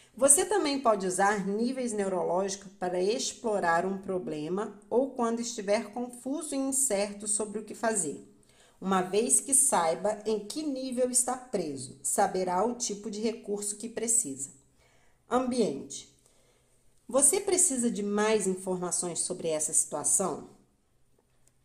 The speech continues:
Comportamento. Você tem informações suficientes, mas não sabe exatamente o que fazer? Capacidade. Você sabe o que fazer,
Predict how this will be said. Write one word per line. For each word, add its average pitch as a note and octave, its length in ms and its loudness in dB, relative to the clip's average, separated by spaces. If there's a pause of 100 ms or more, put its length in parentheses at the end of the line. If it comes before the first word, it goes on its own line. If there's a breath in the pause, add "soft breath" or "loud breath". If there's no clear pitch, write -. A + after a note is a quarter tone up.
(280)
Comportamento. F#3 1080 -2 (360 soft breath)
Você A#3+ 300 2
tem D#4 400 -2
informações A#3 720 0
suficientes, F#3+ 1300 -2
mas F#3 300 0
não A#3+ 240 -4
sabe F#3 460 2
exatamente F3 760 -4
o A#3+ 200 -6 (120)
que C#4+ 340 -6
fazer? F3+ 600 -4 (880 soft breath)
Capacidade. F3+ 1000 -2 (400 soft breath)
Você G3+ 280 4
sabe B3+ 400 4
o D4+ 40 -6
que D4 120 -12
fazer, F#3 640 -6